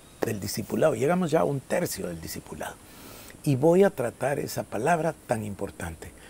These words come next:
la palabra justificación, la palabra justicia. Usted me va a escuchar por las próximas semanas hablar de esto,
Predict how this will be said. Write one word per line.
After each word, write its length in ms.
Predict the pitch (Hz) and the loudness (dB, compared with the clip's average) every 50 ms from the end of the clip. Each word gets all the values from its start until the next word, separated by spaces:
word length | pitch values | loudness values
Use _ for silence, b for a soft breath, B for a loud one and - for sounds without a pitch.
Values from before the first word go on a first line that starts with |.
| B B B | B B B
la 100 | - - | -8 -8
palabra 420 | - - 98 101 113 117 113 123 | -6 -6 -4 -4 -2 -2 -2 -4
justificación, 960 | 120 - - - 151 147 - - 123 92 98 87 - 85 80 - - 82 80 78 - B B B B B B - | -6 -6 0 0 0 0 0 -8 -8 -8 -8 -10 -8 -10 -10 -10 -10 -10 -12 -12 -14 B B B B B B -8
la 100 | 110 98 | -8 -6
palabra 520 | - 98 95 101 127 131 131 131 131 - - | -4 -2 -2 -2 -2 -2 -4 -6 -6 -8 -12
justicia. 720 | - - - - - - - - - - - - - - - - B B B B B B - | -16 -12 -10 -10 -10 -10 -10 -10 -10 -8 -8 -10 -10 -12 -16 -18 B B B B B B -18
Usted 180 | - - - 120 | -6 -2 -2 0
me 80 | 117 | 2
va 60 | 117 | 2
a 40 | 131 | 2
escuchar 400 | 117 - - 107 101 - 131 135 | 0 0 -4 -4 -2 0 0 0
por 160 | - 113 101 | 0 -2 -4
las 120 | 95 92 - | -4 -4 -2
próximas 420 | - 123 - - - 98 95 87 | -2 -4 -2 -2 -4 -4 -4 -4
semanas 400 | - - 95 123 147 127 123 - | -4 -4 -4 -4 -4 -4 -6 -6
hablar 300 | - 92 98 95 104 107 | -6 -6 -6 -6 -6 -4
de 80 | 98 104 | -4 -4
esto, 260 | 104 - - 117 | -4 -4 -8 -8